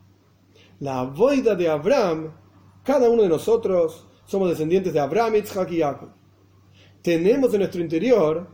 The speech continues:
una expresión de cada uno de ellos. Quiere decir que cada uno de nosotros tiene una avoida, un trabajo, un servicio espiritual relacionado con Abraham, un servicio espiritual relacionado con Isaac y un servicio espiritual relaciona-, relacionado con Jacob.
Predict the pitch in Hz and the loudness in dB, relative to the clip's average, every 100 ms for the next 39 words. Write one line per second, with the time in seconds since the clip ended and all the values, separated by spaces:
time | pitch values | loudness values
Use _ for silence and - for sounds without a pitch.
0 | - _ _ 208 180 - - 156 - 277 | -20 _ _ -4 -4 -4 -8 -8 -4 0
1 | 262 226 220 190 156 123 - - _ _ | 0 2 2 2 0 -2 -8 -20 _ _
2 | - 240 196 190 170 185 233 247 208 180 | -6 -4 -4 -4 -4 0 0 2 2 0
3 | 151 156 196 196 160 139 196 202 160 135 | -4 -4 -4 -2 -2 0 4 4 2 -4
4 | 147 143 220 196 139 143 202 196 - 165 | -4 -2 -2 -4 -8 -8 -6 -6 -6 -8
5 | 185 269 240 190 202 - - - 220 208 | -2 0 2 0 -2 -10 -16 -4 -2 0
6 | 196 196 170 143 131 123 123 127 - _ | 0 0 2 0 0 -4 -4 -14 -16 _
7 | - 247 233 226 196 - 170 196 202 180 | -4 0 2 0 -2 -2 -2 0 -2 -4
8 | 160 202 170 165 160 131 - 147 147 - | -2 -2 -2 -4 -4 -8 -8 -8 -8 -14
9 | - - 226 190 220 202 220 233 277 233 | -20 -8 -4 -4 -4 -4 -4 -2 0 2
10 | 220 240 214 196 214 233 247 240 262 247 | 2 2 2 -2 0 2 4 4 2 0
11 | - | -2